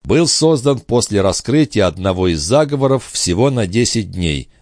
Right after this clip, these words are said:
Затем полномочия его всё время продлевались, пока с тысяча триста тридцать пятого года они не стали постоянными. Оже Винсент, годы жизни тысяча семьсот пятидесятый, тысяча семьсот девяносто первый,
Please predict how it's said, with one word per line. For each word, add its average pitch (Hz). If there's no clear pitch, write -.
Затем 120
полномочия 98
его 151
всё -
время 110
продлевались, 85
пока 82
с -
тысяча 120
триста 101
тридцать 92
пятого 80
года 139
они 104
не 131
стали 95
постоянными. 67
Оже 98
Винсент, 101
годы 92
жизни 92
тысяча 95
семьсот 85
пятидесятый, 143
тысяча 147
семьсот 98
девяносто 92
первый, 78